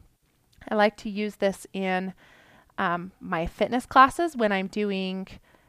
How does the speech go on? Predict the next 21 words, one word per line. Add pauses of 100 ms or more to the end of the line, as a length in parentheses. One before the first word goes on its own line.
(240)
weights,
that
we
take
breaks
during
sets
to
let
our
muscles
rest
so
we
have
power (380)
for
the
next
set
coming.